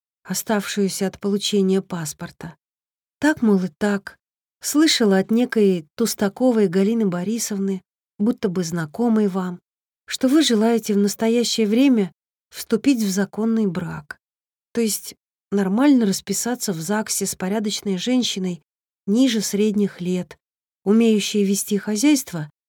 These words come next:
а также работать на огороде. Так вот, мол, я и являюсь точно такой женщиной, как вы можете видеть на прилагаемой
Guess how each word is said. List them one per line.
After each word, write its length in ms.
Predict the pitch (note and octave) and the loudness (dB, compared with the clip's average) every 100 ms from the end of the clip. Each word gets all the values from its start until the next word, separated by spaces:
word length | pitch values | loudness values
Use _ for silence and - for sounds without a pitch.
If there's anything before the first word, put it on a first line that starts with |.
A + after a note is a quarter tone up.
| _ _ _ _ _ | _ _ _ _ _
а 100 | F#3+ | -6
также 380 | - C4+ A3 G#3 | 0 0 2 2
работать 480 | F#3+ F3 G#3 G3 F#3+ | 2 0 0 -2 -2
на 160 | F#3 | -2
огороде. 600 | F3 F3 D#3 D3+ - - _ _ _ _ _ _ - | -2 -4 -4 -8 -12 -16 _ _ _ _ _ _ -4
Так 200 | D#3+ G#3 | -2 0
вот, 300 | G#3 G3+ F#3 | 2 2 0
мол, 300 | E3+ D#3+ D#3+ _ _ _ - | -4 -6 -10 _ _ _ -4
я 340 | G3+ D4 D#4+ - | 2 2 0 0
и 60 | C4 | 4
являюсь 720 | C4+ A3+ G3+ G3+ G#3+ G#3 - | 6 6 4 4 4 2 2
точно 480 | - C#4 - A#3 G3+ | 0 0 2 -2 -2
такой 360 | F#3+ - B3+ | -4 -2 0
женщиной, 680 | A#3+ G#3+ G3 E3+ - F3 E3 | 2 2 0 -2 -8 -8 -8
как 260 | - A3 G#3+ | -6 -6 0
вы 100 | A3 | 2
можете 460 | G#3 F#3+ F#3+ G3 | 2 0 -2 -2
видеть 480 | F#3+ C4+ A#3 A3+ - _ _ _ - | 0 0 0 -4 -8 _ _ _ -8
на 160 | F3 G3 | -2 -2
прилагаемой 960 | G3 F3+ F3 F3+ B3 C4 B3 B3 A#3+ | -2 -2 -2 0 2 4 4 0 -2